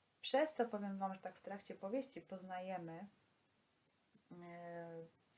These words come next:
z każdym rozdziałem kolejne tajemnice i każdy rozdział kończy się dosłownie tak, jak, e, wiecie, odcinek serialu, że jest taki jakiś kluczowy moment, że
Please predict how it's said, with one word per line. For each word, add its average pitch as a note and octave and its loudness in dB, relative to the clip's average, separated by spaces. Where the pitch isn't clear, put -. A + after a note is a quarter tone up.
z - -20
każdym F#3+ 0
rozdziałem F3 2
kolejne F3+ -2
tajemnice E3+ -4
i G3+ -6
każdy G3 0
rozdział F3+ 4
kończy G#3 2
się F#3 -4
dosłownie F3+ -2
tak, - 0
jak, E3 -2
e, - -8
wiecie, E3+ -8
odcinek - -14
serialu, F3 4
że E3+ 2
jest F#3 -8
taki F#3 -2
jakiś F3+ -4
kluczowy G#3 4
moment, F#3+ 4
że G#3+ 4